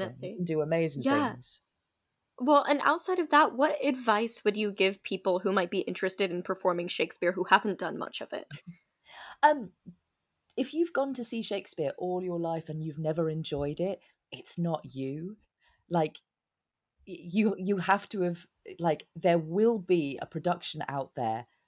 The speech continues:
Speaker 2: that you will enjoy because
Speaker 1: Yes.
Speaker 2: it just, it just is, because the stories are just quintessentially great stories. And it's
Speaker 1: Mm-hmm.
Speaker 2: not your f-, you're not stupid if you've been to see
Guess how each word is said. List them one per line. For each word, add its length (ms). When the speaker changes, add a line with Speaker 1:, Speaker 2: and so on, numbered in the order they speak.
Speaker 2:
that 140
you 300
will 260
enjoy 640
because 380
Speaker 1:
Yes. 480
Speaker 2:
it 240
just, 360
it 160
just 200
is, 240
because 300
the 100
stories 800
are 120
just 320
quintessentially 800
great 300
stories. 800
And 120
it's 140
Speaker 1:
Mm-hmm. 80
Speaker 2:
not 240
your 180
f-, 120
you're 240
not 280
stupid 920
if 160
you've 260
been 200
to 80
see 560